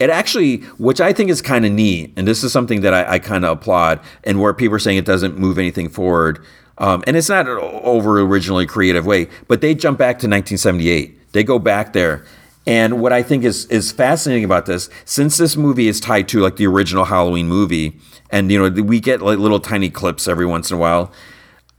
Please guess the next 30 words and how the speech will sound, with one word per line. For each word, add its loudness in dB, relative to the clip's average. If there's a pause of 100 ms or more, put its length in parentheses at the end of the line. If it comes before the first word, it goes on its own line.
(120)
I 2
love 2
the 0
fact 0
that -2
it -2
goes 2
back -2
to -6
nineteen -4
seventy-eight. 0
So 0
it's -2
almost 0
like -2
we're 0
seeing -2 (460)
another, 2 (280)
another 0
street 0
or -8
another 2
moment, 0
you 0
know, 4
something 0
else 0
that 0
same -2
night. -4